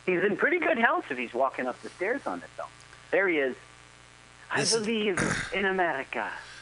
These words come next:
Speaker 2: This, uh, yeah, there he is from the first movie. He shows up, what, two hours later?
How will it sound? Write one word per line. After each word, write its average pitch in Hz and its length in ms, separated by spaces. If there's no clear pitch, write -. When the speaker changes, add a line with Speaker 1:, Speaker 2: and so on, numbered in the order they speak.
Speaker 2:
This, 143 220
uh, 104 800
yeah, 139 180
there 156 180
he 175 60
is 160 180
from 131 100
the 120 60
first 139 240
movie. 127 300
He 104 80
shows 127 340
up, 123 200
what, 98 240
two 120 200
hours 117 380
later? 117 320